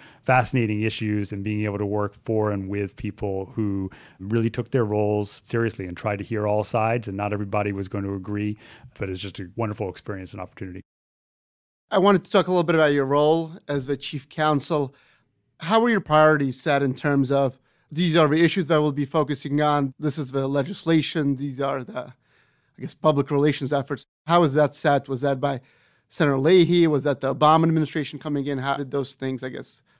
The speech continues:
Speaker 2: come about?
Speaker 1: It's a combination of things, um, but we'll just take patent law as, as an example,
Speaker 2: Yeah.
Speaker 1: but this would be true in a lot of areas. Senator Leahy, particularly when he became chairman and was able to set the agenda, would say to us, "Here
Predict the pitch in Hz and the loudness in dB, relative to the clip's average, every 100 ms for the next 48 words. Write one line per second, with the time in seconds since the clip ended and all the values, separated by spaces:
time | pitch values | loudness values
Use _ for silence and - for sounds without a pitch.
0 | _ - 139 131 135 - _ _ _ _ | _ -6 -4 -2 -4 -8 _ _ _ _
1 | - 208 160 - 208 180 160 139 160 131 | 2 4 4 6 8 8 8 6 4 4
2 | 151 151 139 - 135 127 117 127 131 127 | 4 4 2 2 4 6 6 4 2 0
3 | - - 131 - - 127 123 123 120 117 | 0 0 0 -2 -2 0 2 4 4 4
4 | 101 92 - 110 113 131 131 123 107 117 | 0 -6 -6 -4 -2 2 2 2 0 0
5 | 110 - 117 107 - 123 117 104 117 120 | -4 -6 -6 -4 0 2 2 2 2 4
6 | 110 104 98 98 - - - - 131 127 | 2 0 -2 -6 -10 -20 -20 -4 0 2
7 | 123 120 117 113 113 110 117 110 120 117 | 2 2 2 2 0 0 -4 -2 0 0
8 | 110 110 120 107 - 123 120 107 104 107 | -2 -4 -4 -4 0 0 2 0 0 -2
9 | 107 110 107 113 110 110 110 156 143 117 | -2 -2 -2 -4 -4 -4 0 4 6 6
10 | 104 - - - 107 107 - 113 107 104 | 2 -2 -18 -4 -2 0 0 2 2 0
11 | - - 143 | -4 2 6